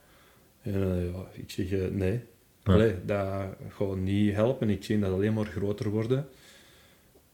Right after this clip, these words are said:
Speaker 1: Ja. Allee, dat is een constatatie, hè, want een
Speaker 2: Ja.
Speaker 1: oplossing had ik niet. Eh, ik zou het ook, ik zou het ook begot niet weten, maar dat was, volgens mij waren dat de feiten die ik niet anders wou vertellen dan dat ze waren.
Speaker 2: Ja.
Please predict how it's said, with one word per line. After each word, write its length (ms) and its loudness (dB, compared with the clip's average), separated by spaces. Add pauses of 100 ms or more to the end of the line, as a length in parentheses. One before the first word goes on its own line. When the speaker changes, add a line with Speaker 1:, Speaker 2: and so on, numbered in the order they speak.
(140)
Speaker 1:
Ja. 200 -8 (520)
Allee, 200 8
dat 160 8
is 120 4
een 420 6
constatatie, 600 6
hè, 60 6
want 140 2
een 100 4
Speaker 2:
Ja. 80 10
Speaker 1:
oplossing 360 8
had 120 8
ik 140 8
niet. 220 6
Eh, 300 8
ik 80 4
zou 140 4
het 100 0
ook, 80 -2
ik 80 -16
zou 140 6
het 80 4
ook 120 4
begot 280 6
niet 140 6
weten, 340 6
maar 120 4
dat 140 4
was, 360 0
volgens 300 2
mij 180 2
waren 240 6
dat 180 4
de 80 2
feiten 540 2
die 180 4
ik 180 -2
niet 160 4
anders 300 4
wou 400 8 (160)
vertellen 460 6
dan 140 4
dat 160 6
ze 120 4
waren. 300 2
Speaker 2:
Ja. 280 8